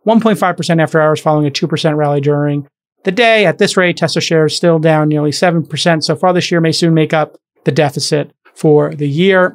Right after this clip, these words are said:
So back in July, uh, Tesla had reported they delivered two hundred one thousand electric <laughs> vehicles and produced two hundred six thousand in Q two. It's just extraordinary.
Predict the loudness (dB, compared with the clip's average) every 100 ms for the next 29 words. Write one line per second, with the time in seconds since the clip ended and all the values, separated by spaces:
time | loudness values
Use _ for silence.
0 | _ -2 2 2 2 0 -2 -2 2 2
1 | 2 2 0 -2 0 2 2 0 -2 -4
2 | -4 -2 -2 0 2 2 2 0 0 0
3 | -2 -2 2 2 2 0 -2 -4 -4 -2
4 | -4 -4 -6 -4 0 2 2 2 0 -2
5 | -4 -6 -6 -2 -2 -2 -4 -6 -4 -2
6 | -4 -2 -2 -2 -4 -8 -10 -10 -6 -4
7 | -4 -6 -8 -6 -6 -2 -2 -2 0 2
8 | 2 0 -6 -6 -6 -8 0 0 0 -2
9 | -4